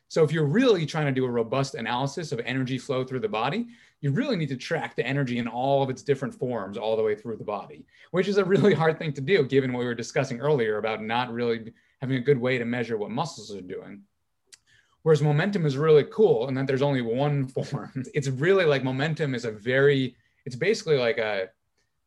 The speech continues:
utilitarian physics concept that we generally use to describe motion in a universal way, which is awesome, which is, I think, why Travis and I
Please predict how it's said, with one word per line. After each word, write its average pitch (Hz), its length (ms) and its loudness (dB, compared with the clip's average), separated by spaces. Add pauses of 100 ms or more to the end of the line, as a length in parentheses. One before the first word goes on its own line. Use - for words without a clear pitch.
(180)
utilitarian 151 1120 -2
physics 139 580 0
concept 151 680 -4
that 123 100 -2
we 117 320 -4
generally 139 480 0
use 135 280 -2
to 135 100 -8
describe 117 520 -4
motion 147 540 0 (320)
in 139 120 0
a 123 60 2
universal 147 580 4
way, - 400 -8 (420)
which 156 180 0
is 147 140 0
awesome, 113 320 -2
which 120 100 -4
is, 127 60 0
I 131 80 2
think, 135 140 0
why 123 120 2
Travis 127 420 -4
and 117 140 -8
I 110 300 -4